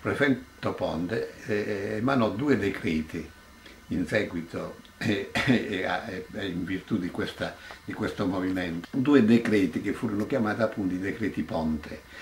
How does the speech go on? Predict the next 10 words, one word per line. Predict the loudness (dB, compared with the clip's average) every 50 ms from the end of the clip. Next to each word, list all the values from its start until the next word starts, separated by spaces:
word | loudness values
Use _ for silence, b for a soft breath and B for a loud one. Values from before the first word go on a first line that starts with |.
| B B B B B B
Con | 0 4 6 6
questi | 6 6 2 2 2 2 2
decreti | 4 2 2 2 0 2 2 2 0 0 -2 -2
decretava | 0 -2 0 0 0 0 2 0 0 0 0 -2 -2 -2 -4
che | -2 2 4 4 4 4 2
al, | -2 -4 -4 -4 -4 -6 -4 -4 -6 -6 -8 B B B B B B B -10
eh, | -6
alcune, | -6 -4 -4 -4 -4 -4 -4 -4 -4 -4 -4 -4 -6 -6 -4 -2 -2 0 4 8 10 10 10 10 8
alcune | 4 2 0 2 2 4 4 4 6
regole | 6 4 4 2 2 2 2 2 2 -2